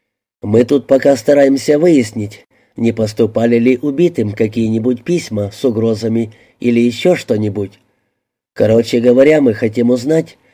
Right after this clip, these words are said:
кого именно он собирался убить. Понятно, Берт?» «Хорошо». Клинк взял листок с адресом,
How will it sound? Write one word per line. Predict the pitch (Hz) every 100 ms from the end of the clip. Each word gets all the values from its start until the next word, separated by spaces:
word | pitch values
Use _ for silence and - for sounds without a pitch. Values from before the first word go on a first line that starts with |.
| _
кого | - 107 175
именно | 254 180 165 110 107 104
он | 117
собирался | 110 113 113 110 107 - 117
убить. | 117 120 107 - _ _ _
Понятно, | 113 123 165 165 104
Берт?» | 95 123 107 - _ _ _ _ _ _ _ _ _
«Хорошо». | - 104 113 110 156 143 - _ _ _ _ _ -
Клинк | 101 113 120 113
взял | 110 117
листок | 113 120 117 123 120
с | - -
адресом, | 165 127 110 104 95